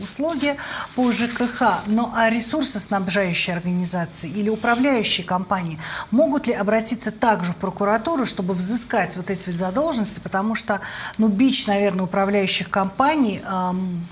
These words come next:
есть в каждом доме неплательщики, которые не платят за, м, коммунальные услуги и страдает, ну, по большому счету, ведь согласитесь, целый дом. А, в некоторые управляющие компании еще жалуются на то, что они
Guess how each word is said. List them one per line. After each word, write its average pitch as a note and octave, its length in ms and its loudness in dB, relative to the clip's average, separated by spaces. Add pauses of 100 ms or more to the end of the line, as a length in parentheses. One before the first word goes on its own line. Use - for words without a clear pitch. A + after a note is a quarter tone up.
есть A3 360 2
в - 40 -10
каждом G3 440 0
доме G3 360 2
неплательщики, G#3 1120 0 (340)
которые G#3+ 340 2
не B3+ 160 6
платят A3+ 600 2 (380)
за, G3 520 4 (160)
м, G3+ 400 -2
коммунальные G#3+ 580 2
услуги A#3+ 460 2
и G#3 240 -2
страдает, A#3 600 0
ну, G#3 80 0
по G3+ 100 -6
большому G3+ 500 0
счету, A3 320 0
ведь F#3+ 120 -2
согласитесь, G3 600 0
целый G#3 380 0
дом. G#3+ 340 0 (380)
А, F3 300 2
в E3 240 -6
некоторые A3+ 420 2
управляющие G3+ 580 2
компании G#3+ 600 0
еще F#3 260 2
жалуются F3+ 460 -2
на E3+ 100 -2
то, A#3 160 -2
что - 140 -2
они F3 140 -2